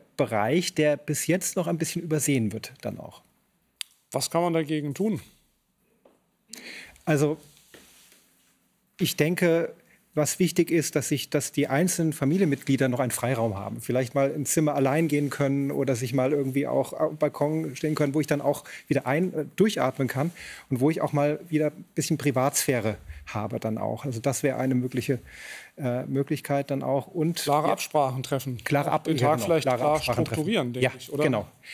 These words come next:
Speaker 1: Also Strukturlosigkeit, die Sie gerade angesprochen haben, das ist etwas, da wird die Zeit zäh und man geht sich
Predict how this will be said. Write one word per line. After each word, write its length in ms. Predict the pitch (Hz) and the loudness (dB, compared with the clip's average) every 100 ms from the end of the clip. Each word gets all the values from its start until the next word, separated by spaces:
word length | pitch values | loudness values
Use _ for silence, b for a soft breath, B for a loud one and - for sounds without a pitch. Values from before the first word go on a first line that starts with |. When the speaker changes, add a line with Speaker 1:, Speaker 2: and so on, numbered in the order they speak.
| B | B
Speaker 1:
Also 180 | 143 151 - | 0 0 -2
Strukturlosigkeit, 1160 | - 170 - 214 240 151 135 135 - 135 180 - - - | 0 0 2 2 4 4 2 -2 0 0 0 -8 -16 -6
die 40 | |
Sie 120 | 123 127 | -4 0
gerade 240 | 127 - | 0 0
angesprochen 420 | 131 131 147 120 | -2 -2 -2 0
haben, 100 | 123 | 2
das 160 | 123 190 | 0 0
ist 120 | 165 | -2
etwas, 480 | 156 147 147 147 - B | 0 2 0 0 -8 B
da 140 | 143 127 | -4 -2
wird 120 | 147 | 0
die 100 | - | 0
Zeit 360 | - 127 123 - | 0 0 0 0
zäh 580 | - 143 151 151 151 | 2 2 2 2 2
und 300 | 151 151 135 | 0 0 0
man 160 | 143 135 | 0 0
geht 160 | 127 117 | 0 0
sich 240 | 135 | -4